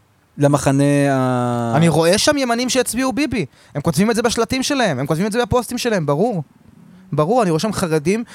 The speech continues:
Speaker 2: ו-, וכיפות סרוגות, וימנים שהצביעו לביבי, ויש שם כזה, אחד מהם, יש שם מלא עמדות, יש שם עמדה אחת של מגפון ליד התחלת הכניסות, שרק שואלת אנשים, "איפה באתם?"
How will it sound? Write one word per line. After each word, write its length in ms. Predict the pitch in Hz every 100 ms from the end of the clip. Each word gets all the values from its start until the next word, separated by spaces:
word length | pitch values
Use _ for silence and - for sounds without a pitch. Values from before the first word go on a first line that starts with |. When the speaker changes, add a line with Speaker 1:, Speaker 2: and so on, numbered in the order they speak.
| - -
Speaker 2:
ו-, 220 | 147 139 143
וכיפות 360 | - 151 190
סרוגות, 480 | - 190 160 196 - - - 131
וימנים 460 | 151 139 139 185
שהצביעו 480 | 214 208 175 220 226
לביבי, 440 | 208 180 185 180 175 - _
ויש 340 | 135 156 131 190
שם 120 | 202
כזה, 340 | 196 190 175 143 170 147
אחד 320 | 156 175 185
מהם, 180 | 190 185
יש 100 | 151
שם 80 | 190
מלא 100 | 160
עמדות, 400 | 175 170 185 160
יש 60 | 165
שם 120 | 143
עמדה 260 | 143 185
אחת 180 | 180 175
של 100 | -
מגפון 360 | 170 180 185 165
ליד 100 | 156
התחלת 200 | 156 156 143
הכניסות, 300 | 143 180 180
שרק 260 | - 151
שואלת 160 | 175 165
אנשים, 260 | 143 180
"איפה 200 | 139 151
באתם?" 400 | 156 147 147 127